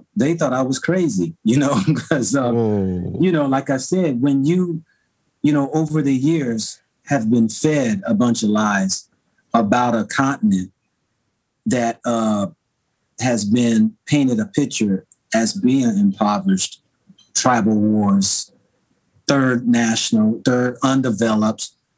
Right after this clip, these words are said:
Speaker 1: uh, and you hear these over and over again, uh, you have no sense of interest to go.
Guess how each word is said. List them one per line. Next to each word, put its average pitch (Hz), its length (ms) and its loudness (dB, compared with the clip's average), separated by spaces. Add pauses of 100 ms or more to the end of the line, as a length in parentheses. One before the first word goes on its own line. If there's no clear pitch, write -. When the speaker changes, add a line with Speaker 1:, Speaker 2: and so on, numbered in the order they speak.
(120)
Speaker 1:
uh, 117 240 0
and 123 180 2
you 127 120 2
hear 196 340 0
these 123 280 2
over 127 200 0
and 123 100 2
over 113 160 0
again, 175 560 0 (480)
uh, 123 360 0 (180)
you 170 160 2
have 160 240 2
no 143 160 2
sense 135 320 -2
of 113 100 0
interest 135 360 -2
to - 60 0
go. 175 460 -2